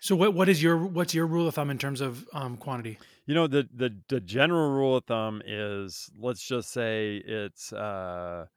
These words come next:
Speaker 2: let's say you're in a, it's not, it's not, like, a hundred degrees and you're sweating your brains out, right? It's just a normal day.
Speaker 1: Yeah.
Speaker 2: It's, it's midwinter,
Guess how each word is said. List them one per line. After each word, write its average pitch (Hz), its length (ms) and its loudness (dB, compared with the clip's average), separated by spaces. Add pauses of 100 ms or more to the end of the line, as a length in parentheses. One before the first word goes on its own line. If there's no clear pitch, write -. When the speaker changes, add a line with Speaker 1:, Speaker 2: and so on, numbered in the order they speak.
(800)
Speaker 2:
let's 120 160 -8
say 123 340 2
you're 120 300 -4
in 127 160 -4
a, 113 220 -2
it's 120 180 -10
not, 139 220 4
it's 113 100 -6
not, 143 140 4
like, 123 260 -2
a 120 60 -8
hundred 113 300 -4
degrees 104 400 -6
and 98 120 -10
you're 98 140 -10
sweating 104 340 -6
your 95 120 -8
brains 95 340 -8
out, 90 140 -8
right? 95 140 -4
It's - 100 -14
just 104 160 -10
a - 20 -10
normal 110 360 -4
day. 107 200 0
Speaker 1:
Yeah. 151 100 2
Speaker 2:
It's, - 220 -12
it's 104 160 -14
midwinter, 135 560 0